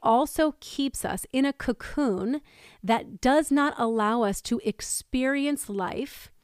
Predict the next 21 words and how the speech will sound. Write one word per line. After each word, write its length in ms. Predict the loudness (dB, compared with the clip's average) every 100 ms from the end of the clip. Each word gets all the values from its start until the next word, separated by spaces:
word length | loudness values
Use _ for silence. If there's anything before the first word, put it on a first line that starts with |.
| _
It 160 | -4 -4
also 520 | 0 2 4 4 0
does 220 | 2 2
not 200 | 2 0 0
allow 480 | -2 0 0 2 2
us 380 | -2 -4 -8 -10 _ _ _
to 220 | 0 0
push 460 | 2 2 4 2 2
ourselves 720 | 0 0 -2 -2 -2 -2 -4
and 260 | -2 0 0
to 180 | 0 -2
grow 720 | -2 -2 2 4 4 2 0
and 180 | 0 -2
to 100 | -2
stretch 800 | -6 -8 -6 0 0 0 -4 -12 -14 -18 -2
and 160 | 0
to 120 | 0 0
go 260 | 4 4
through 380 | 2 0 -2 -2
difficult 640 | -2 -2 -2 -2 -2 -2 -4
transitions 1200 | -6 -2 -2 0 0 -2 -4 -6 -4 -4 -6